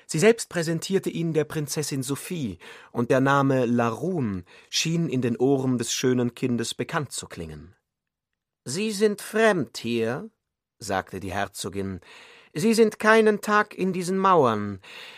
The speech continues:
Sie können also noch von niemand bestochen sein.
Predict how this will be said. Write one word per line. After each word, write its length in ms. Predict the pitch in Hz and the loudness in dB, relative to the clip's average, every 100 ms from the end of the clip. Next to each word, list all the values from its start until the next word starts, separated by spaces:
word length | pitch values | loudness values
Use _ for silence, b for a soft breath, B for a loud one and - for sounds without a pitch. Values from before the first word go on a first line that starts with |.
| B | B
Sie 160 | 160 | -4
können 300 | 208 240 233 | 2 4 4
also 400 | 170 202 180 196 | 4 2 2 2
noch 180 | 190 185 | 2 -2
von 340 | - 196 185 196 | -4 -2 0 0
niemand 540 | 220 220 208 196 - | 0 0 -2 -4 -6
bestochen 680 | 190 - - 143 - - 90 | -6 -4 0 0 0 -8 -8
sein. 560 | 92 95 92 92 90 | -6 -8 -6 -8 -10